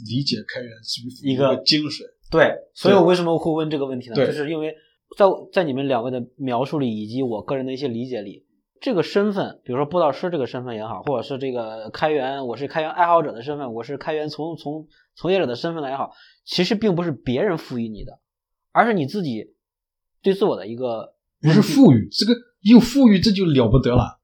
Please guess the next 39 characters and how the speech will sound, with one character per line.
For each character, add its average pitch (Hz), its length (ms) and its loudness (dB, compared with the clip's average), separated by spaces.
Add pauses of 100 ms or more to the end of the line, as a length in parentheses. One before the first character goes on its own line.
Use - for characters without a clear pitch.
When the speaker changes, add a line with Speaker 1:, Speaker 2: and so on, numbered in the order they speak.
(140)
Speaker 2:
对。 240 220 10
Speaker 1:
这 214 100 8
个 180 80 8
就， - 20 -6
这 277 120 4
个 240 120 8
就 240 200 4
退， 220 420 8
倒 226 240 8
退 240 220 6
了。 123 260 0
Speaker 2:
反， 165 280 6
所 - 220 4
以 226 200 6
这 233 100 4
个 214 80 8
问 220 140 4
题 202 80 2
就 220 60 2
在 180 100 4
这 143 60 4
儿。 147 40 6
Speaker 1:
是 262 140 8
我 190 200 12
们 180 160 6
做 233 180 8
事 - 140 4
儿， 135 120 4
别 139 120 2
人 190 120 2
承 127 200 -4
不 180 60 0
承 104 240 -6
认 123 40 -8
的 156 40 -4
问 185 80 -4
题。 147 60 0
Speaker 2:
啊， 147 120 0
对。 - 320 0